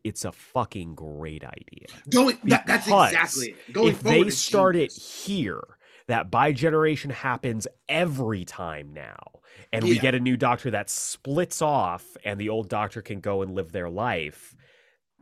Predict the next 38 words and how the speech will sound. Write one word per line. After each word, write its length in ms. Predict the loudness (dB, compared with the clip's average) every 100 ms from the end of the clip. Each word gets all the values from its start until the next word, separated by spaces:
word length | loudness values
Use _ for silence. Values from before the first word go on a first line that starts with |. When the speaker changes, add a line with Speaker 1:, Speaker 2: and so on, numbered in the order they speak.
| _ _ _ 4
Speaker 1:
Going 340 | 6 6 2
forward, 1000 | -2 2 8 10 8 6 -2 -4 -8 -14 _ _
that's 280 | 0 0 0
a 40 |
fucking 360 | -2 -2 -2 -6
cool 220 | -6 -4
idea. 400 | -4 -8 -14 -18 _ _ -8
Because 240 | 0 2
Speaker 2:
That's 80 | 2
a, 40 |
Speaker 1:
then 160 | 2 2
it 100 | 2
Speaker 2:
yes. 80 | 2
Speaker 1:
gives 160 | 2 2
you 60 |
the 100 | 2
excuse 460 | 0 -2 -2 -2 -2
of 100 | -6
now 220 | -2 -2
they 120 | 0
can 220 | -4 -6 -8 -2
age, 520 | 0 2 0 -2 -4
now 200 | -4 -2
they're 180 | -2 -4
allowed 420 | -4 -2 -2 -4
to 60 | -8
do 160 | -6 -4
that. 480 | -2 0 0 -2 -4
Speaker 2:
Yes, 200 | -8 -14
bitch. 500 | -14 -14 -14 -16 -20 -18 -20 -10
Like, 100 | 2
Speaker 1:
But 200 | 4 6
Speaker 2:
that 180 | 6 6 4
Speaker 1:
I, 40 |
Speaker 2:
works. 680 | 2 0 -2 -8 -12 -12 -6
Speaker 1:
but 100 | 0
I 120 | 2
also, 800 | 2 0 -2 -2 2 4 4 2